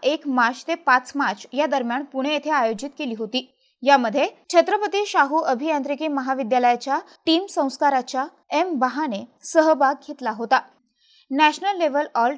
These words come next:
terrain vehicle design and manufacturing यामध्ये टीम संस्काराने ज्वलन इंजिन श्रेणीमध्ये रेसमध्ये द्वितीय तर सर्वोत्कृष्ट संशोधनासाठी प्रथम पारितोषिक मिळवले आहे.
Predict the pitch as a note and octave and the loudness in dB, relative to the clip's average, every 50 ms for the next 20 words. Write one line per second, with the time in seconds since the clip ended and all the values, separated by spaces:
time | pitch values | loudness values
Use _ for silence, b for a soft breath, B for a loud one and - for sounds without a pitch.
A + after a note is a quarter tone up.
0 | - C4+ A#3 A3 A3+ C4 E4 - - A3 C#4 D4 D#4 E4 D#4+ - F4+ F#4+ G4 E4+ | -4 -6 -4 -4 -4 -6 -6 -8 -2 2 4 4 4 2 0 0 0 0 0 0
1 | B3 C#4 B3+ G#3 C4 C#4 A#3+ G#3+ A#3+ B3+ _ - A#3+ A#3 B3+ D#4+ - b b b | -2 -4 -4 0 0 0 0 -2 -8 -12 _ -4 -2 -2 -2 -2 -6 b b b
2 | _ B3+ C4 C4 B3+ D#4+ - D#4 C#4+ C#4 - - D4 C4 A#3 A3 B3+ - _ - | _ 0 2 2 2 0 -2 -4 -6 -6 -6 -8 -6 -6 -6 -8 -8 -12 _ -4
3 | A3+ C4+ C4+ C4 B3 A3+ G3+ C4+ C#4+ G4 G#4+ b b b b - E4 E4+ G4 G4 | 0 2 2 2 2 0 0 -2 -2 -2 -4 b b b b 0 0 0 0 -2
4 | - F4+ D4 C4+ C4 - C#4+ C4+ B3 A3+ A3 A3+ C#4+ E4 _ _ _ _ - G#3+ | -4 -4 -4 -4 -2 -2 0 0 0 -2 -2 -4 -8 -8 _ _ _ _ -12 -8
5 | A#3 C4 C#4 C#4 C#4+ D#4+ F4 F#4 - _ _ A#3 B3 B3 A#3+ A#3 C#4 C#4+ D4+ C#4+ | 4 6 6 6 6 2 -2 -2 -6 _ _ -2 -2 -2 -2 -2 -4 -6 -6 -10
6 | - - B3+ B3 C4+ D4+ B3+ A#3 G#3 G#3+ G#3+ G3+ b b b b b b b B3+ | -8 -6 -6 -4 -4 -4 -4 -4 -4 -4 -6 -8 b b b b b b b 4
7 | B3+ C4+ D4 D#4 - - C4 A#3+ G#3 B3 C#4+ D4+ A#3+ G3+ A#3+ B3 - - C#4+ C4+ | 6 6 6 6 2 -6 -6 -4 -2 -4 -4 -4 -6 -4 -4 -4 -4 -4 -4 -4
8 | B3+ C4+ D4 - - B3+ C#4 F4 B B B B B - F4 E4 D4+ D4 F4+ G#4+ | -4 -4 -6 -4 -2 -2 -2 -2 B B B B B 6 6 6 6 6 2 -2
9 | A4 - - D#4+ - - D#4+ E4+ E4 - C#4+ C4 B3 D4+ D4+ C#4+ C4+ C4+ C4+ C4+ | -2 -2 -6 -6 -4 -2 -4 -4 -2 -4 -6 -4 -4 -4 -4 0 0 0 -2 -2
10 | C#4+ B3+ - D4 D4+ - C4 B3+ B3+ C#4 C#4 C4+ - A#3+ A#3 B3 A#3+ B3+ A#3+ - | -4 -6 -6 -8 -4 -4 -6 -4 -4 -6 -6 -2 -2 -2 -2 -4 -6 -8 -10 -8
11 | C4+ C#4 - C#4 C#4 C#4+ C4 A3+ G3 G3 F#3+ G3+ A#3 C#4 | -12 -12 -10 -10 -8 -8 -8 -6 -4 -2 -4 -2 -2 -4